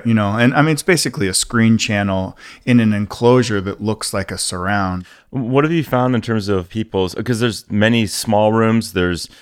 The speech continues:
Speaker 2: mid-sized stages, there's large mixing stages all across the, I mean, the world, but especially when I get onto L A and I, I walk into stages and I see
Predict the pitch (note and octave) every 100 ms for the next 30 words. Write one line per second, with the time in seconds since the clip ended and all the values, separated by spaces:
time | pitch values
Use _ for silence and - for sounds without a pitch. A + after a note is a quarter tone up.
0 | - - F#2+ G2 - F#2+ F#2 - F#2+ F2+
1 | F#2 E2 E2+ D#2+ F2 F2+ F2 F2+ F2 F2
2 | F#2 F2 F2 E2+ F2+ F#2 - E2 E2 -
3 | - - _ F2+ E2+ E2 _ F2+ E2+ F2
4 | F#2 G2+ F2 E2 D#2 E2 G2+ F#2+ F#2 F2
5 | F2 E2+ F2+ E2+ E2 F2 F2+ F2+ E2+ C#2
6 | F2 F2+ F2+ F2+ E2 F2 E2+ E2+ E2 F2
7 | E2+ - G#2+ G2+ G2